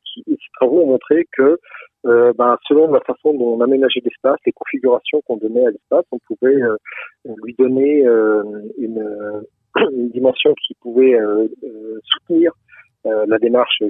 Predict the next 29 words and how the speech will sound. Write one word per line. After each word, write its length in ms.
curative, 600
par 140
exemple, 380
euh, 300
en 100
ayant 140
des 140
espaces 360
verts, 220
en 120
ayant, 420
euh, 320
des 80
visions, 540
une 100
architecture, 800
euh, 380
une 280
ligne 180
d'horizon 440
qui 160
était 160
plutôt 280
reposante, 480
plutôt 220
apaisée, 580
l'absence 340
de 100
bruit. 260